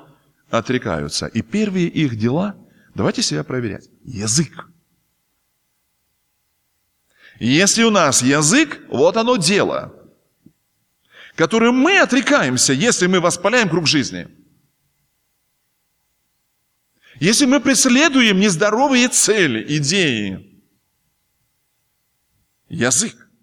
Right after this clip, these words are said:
«Делами отрекаются, будучи гнусны, непокорны,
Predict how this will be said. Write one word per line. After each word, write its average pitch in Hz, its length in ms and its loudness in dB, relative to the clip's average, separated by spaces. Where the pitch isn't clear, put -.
«Делами 117 520 0
отрекаются, 180 680 -2
будучи 131 400 -2
гнусны, 113 920 -4
непокорны, 120 1080 -2